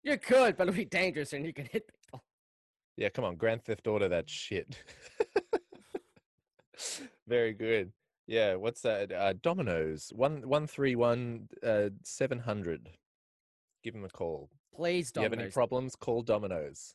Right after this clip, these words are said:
Speaker 1: Do not look up Ross Purdy, Fairy Bread Comedy, R M I T V on YouTube.
Speaker 2: <laughs> All
Speaker 1: Please
Speaker 2: right,
Speaker 1: don't look it up.
Speaker 2: do <laughs> What does, uh,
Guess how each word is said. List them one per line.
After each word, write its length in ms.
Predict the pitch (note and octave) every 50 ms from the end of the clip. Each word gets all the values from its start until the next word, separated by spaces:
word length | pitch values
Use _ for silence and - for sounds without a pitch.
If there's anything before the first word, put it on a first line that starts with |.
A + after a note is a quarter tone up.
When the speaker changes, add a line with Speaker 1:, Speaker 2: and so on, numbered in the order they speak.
| _ _ -
Speaker 1:
Do 140 | D#3 E3+ F3
not 200 | F#3 F3+ D#3+ D3+
look 200 | E3 D#3+ - -
up 160 | D#3+ D3+ - -
Ross 300 | C#3 D3 C#3+ C#3 - -
Purdy, 480 | - D#3 D3+ C#3 C3 B2+ B2 B2 A#2+
Fairy 400 | G#2+ - - C3+ C3+ B2+ B2+ C#3
Bread 320 | - - B2 A#2+ A#2 - -
Comedy, 500 | - B2+ A#2+ A2+ A2+ A2+ A2 A2 A2 - -
R 220 | A#2 A#2+ B2 A#2+
M 100 | A#2+ A#2
I 100 | A2 A2+
T 280 | A2 - - A#2 A2+ G#2+
V 180 | G2 G2+ G#2+ G#2+
on 180 | G2+ G2+ G2 G2+
YouTube. 580 | G#2+ G#2+ G#2 G2+ - - - G#2 G2+ G2+ F#2+ - - _ _ _ _ _ _ _ _ _ _ _ _ _ - - - - - - - - - - _ - - _ - -
Speaker 2:
<laughs> 160 | _ - - - _ _ _ _ _ _ _ _ _ _ _ _ _ _ _ _ _ _ _ _ _ - - - - _ _ - - - - _ _ _ _ _ _ _ _ _ -
All 60 | A#3+ - - _ - - - - - - - -
Speaker 1:
Please 80 | - G#2+
Speaker 2:
right, 120 | G#2+ G#2+ -
Speaker 1:
don't 160 | C#3 B2+ A2+
look 160 | B2+ A#2+ -
it 60 | A#2+
up. 60 | G#2 A#2+
Speaker 2:
do 140 | C3 C3 - _ _ _ _ _ _ _ _ _ _ _ -
<laughs> 1040 | - - - - - - - - - - - G4+ - - - A4+ - _ - G4 - _ _ _ - _ _ _ _ _ _ _ _ _ _ _ _ _ _ _ _ _ - - - - - C#4 B3 - _ _
What 220 | - B2 C3+ C#3
does, 260 | - D3 C3+ B2+ C3
uh, 380 | B2+ A#2+ A#2 A2+ A2 G#2+ G2+